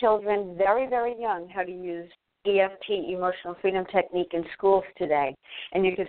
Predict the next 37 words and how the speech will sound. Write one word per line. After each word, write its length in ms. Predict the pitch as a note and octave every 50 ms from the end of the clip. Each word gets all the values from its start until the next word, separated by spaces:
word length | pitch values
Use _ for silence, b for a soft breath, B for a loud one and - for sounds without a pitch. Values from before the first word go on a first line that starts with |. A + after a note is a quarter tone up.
| - -
certainly 320 | A3+ A#3 A#3+ A3+ A#3 A3+ - -
teach 160 | A3 G3 - -
your 80 | G3 F#3+ -
children 320 | - F#3+ F3 F3 F3+ F3
how 140 | F#3 F3 E3+
to 80 | D3+
breathe 440 | D3 - - F3+ G#3 A3 A3+ A3+ A3 A3 -
deeply 560 | G#3 G#3+ G#3 G#3 - - G3+ G3 G3 F#3 F#3+ - _ _ _ _ _ _ _ B B B B B
and 200 | - F#3+ F#3+ F3+
how 380 | F#3 - G3+ F#3 F3 E3+ F3+ - -
to 80 | - F3 - _ _ _ - -
tap 180 | - A#3 A#3 -
on 140 | A#3 A3 G#3+
their 160 | G#3 G#3 G3+ G#3 -
thymus. 420 | G3+ F#3+ F#3+ F#3+ F#3+ F3+ F#3 F#3+ - - - _ _ _ B B B B B _
And 400 | - F3+ F3 E3 E3+ E3+ E3 D#3+ - b b b b b -
anytime 540 | G#3 A3+ C4+ C#4 - - - A3+ G#3+ G#3+ G#3
they're 180 | G3+ G3 G3
upset, 520 | F#3+ F#3+ _ _ _ - F3+ E3+ E3+ D#3+ - _ _ _ _ _ _
they'll 200 | - F#3+ F3+ F3+
know 220 | F#3 F#3+ F3+ F3+ F3
what 160 | F3 E3+ -
to 120 | - F#3
do. 340 | D#3+ F#3 F#3+ E3+ D3+ C#3 - - _ _ - _ _ -
Okay, 320 | A#2 - F#3+ E3 D#3 E3+ - -
so 160 | F#3 E3 E3 -
very 240 | F#3+ F#3+ F#3+ G3+ G#3+
important 480 | G#3+ - - - F#3+ F3+ E3 - D#3
if 140 | F3+ - -
you're 140 | F#3 F3 E3
a 60 | D#3+
parent 440 | - - F#3+ E3+ E3 D#3 C#3+ C#3+ - _ _ _ _ _ _ b b b b b -
and 120 | G3+ G3
just 160 | F#3+ F3+ F#3 - -
for 80 | G3
your 140 | F#3 G3 -
own 180 | - C#4+ D#4